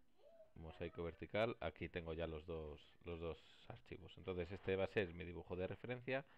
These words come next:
y este va a ser, pues, mi dibujo, mi dibujo en el que yo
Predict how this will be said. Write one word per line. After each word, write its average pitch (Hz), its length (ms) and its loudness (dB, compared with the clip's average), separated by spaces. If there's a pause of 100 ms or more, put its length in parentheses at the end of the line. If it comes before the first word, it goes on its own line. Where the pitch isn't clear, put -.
(760)
y 87 540 4
este 90 200 2
va 90 80 0
a 87 40 -2
ser, 110 140 -2
pues, 104 180 -4
mi 87 60 0
dibujo, 80 840 -4 (480)
mi 87 120 -2
dibujo 87 260 0
en 95 60 0
el 82 120 -2
que 85 320 -2 (1120)
yo 90 260 4